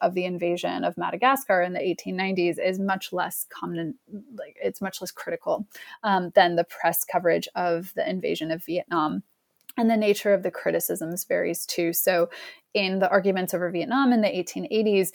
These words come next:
you have this wide coalition of journalists and politicians on the left and the right,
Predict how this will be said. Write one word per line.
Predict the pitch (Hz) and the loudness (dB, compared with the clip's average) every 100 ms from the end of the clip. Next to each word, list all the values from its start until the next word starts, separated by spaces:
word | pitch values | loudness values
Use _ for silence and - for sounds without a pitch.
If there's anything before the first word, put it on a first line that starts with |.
| - - - | -10 -20 -4
you | 208 | 0
have | 190 202 185 | 2 2 4
this | 185 - | 2 0
wide | 180 185 175 180 | 0 4 4 4
coalition | - 170 180 220 226 | 2 4 6 6 4
of | 202 87 | 2 0
journalists | 80 82 165 175 - | -2 -2 -2 0 -2
and | 175 | -2
politicians | - 175 170 185 180 175 170 165 | -2 0 0 -2 -2 -2 -4 -2
on | 190 | -4
the | 180 | 0
left | 175 170 - | 2 2 -2
and | 175 | -6
the | 170 | -2
right, | 175 180 175 - | 2 2 2 0